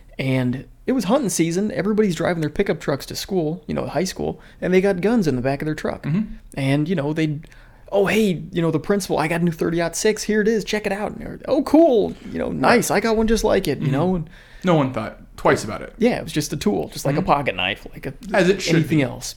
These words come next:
Speaker 1: Absolutely. But his grandfather taught him how to responsibly use firearms, how to clean 'em, and how to handle them in a responsible manner.
Speaker 2: Yeah.
Speaker 1: Now, this is where his life starts to turn kind of a dark turn.
Speaker 2: Okay.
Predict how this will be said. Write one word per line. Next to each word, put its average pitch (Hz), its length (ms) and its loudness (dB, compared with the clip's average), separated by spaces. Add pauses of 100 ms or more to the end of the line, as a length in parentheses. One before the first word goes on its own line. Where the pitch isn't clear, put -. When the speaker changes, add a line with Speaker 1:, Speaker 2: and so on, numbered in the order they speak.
Speaker 1:
Absolutely. - 680 -8 (840)
But 185 80 6
his 175 100 6
grandfather 180 500 2
taught 143 240 0
him 143 80 2
how 135 280 0
to 131 480 0
responsibly 135 640 -2
use 170 500 0
firearms, 135 680 -2
how 131 80 -6
to 131 60 -8
clean 143 340 0
'em, 127 300 -2
and 113 240 -8
how 127 80 -8
to 120 80 -8
handle 180 400 -2
them - 320 -10 (460)
in 131 100 0
a 139 60 2
responsible 120 680 0
manner. 113 380 -4
Speaker 2:
Yeah. 233 160 -2 (880)
Speaker 1:
Now, 147 100 2
this 214 200 6
is 214 140 4
where 185 120 10
his 151 420 4
life 147 280 0
starts - 280 -4
to - 60 -18
turn 147 220 -4
kind 151 200 0
of 139 60 -4
a - 20 -4
dark 113 460 -6
turn. 131 380 -4 (220)
Speaker 2:
Okay. 120 360 -10